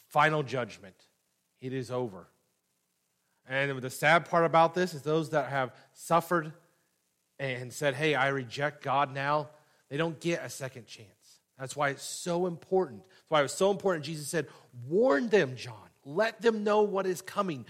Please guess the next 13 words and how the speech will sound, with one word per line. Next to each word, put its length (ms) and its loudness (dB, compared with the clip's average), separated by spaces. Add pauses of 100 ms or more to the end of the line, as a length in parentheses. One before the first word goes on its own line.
(220)
so 160 2
that 380 4
they 320 6
can 160 -6
have 240 -2
time 560 -2
to 180 -6
repent," 800 -6 (480)
because 220 -20
that's 200 -8
what's 140 -14
so 200 -12
gracious 840 -16